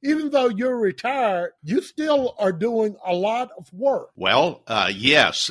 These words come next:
Speaker 2: and, and this is such a wonderful opportunity to talk with your listeners about what I truly believe are life-changing decisions. So thank you, Ed, and, and thanks to the listeners.
Speaker 1: Well, great.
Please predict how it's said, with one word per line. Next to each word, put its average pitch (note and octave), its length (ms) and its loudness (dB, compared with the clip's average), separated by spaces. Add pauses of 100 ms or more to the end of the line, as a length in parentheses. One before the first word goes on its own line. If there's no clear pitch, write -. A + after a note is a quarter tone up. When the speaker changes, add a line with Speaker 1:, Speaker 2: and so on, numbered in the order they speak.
Speaker 2:
and, G#2+ 340 -2
and G2+ 360 -2
this G2+ 380 -4
is G#2+ 260 -6
such D#3+ 320 -2
a C3+ 80 -2
wonderful C3 640 -2
opportunity A#2+ 800 -2
to E2+ 100 -10
talk B2 380 -2
with G2+ 180 -6
your G#2 200 -4
listeners F2+ 760 -6
about A2+ 380 -4
what A2+ 220 -10
I C#3 240 -2
truly D3+ 400 -12
believe G#2+ 560 -12
are F2+ 420 -10
life-changing A2+ 1300 -8
decisions. E2 800 -12
So F#2 360 -12 (300)
thank D3 320 -2
you, F2 220 -14
Ed, G2 300 -8
and, G2 280 -12
and F#2+ 180 -18
thanks B2 380 -8
to - 100 -14
the A2 140 -4
listeners. - 840 -10
Speaker 1:
Well, F#3+ 240 -2
great. E3+ 360 -8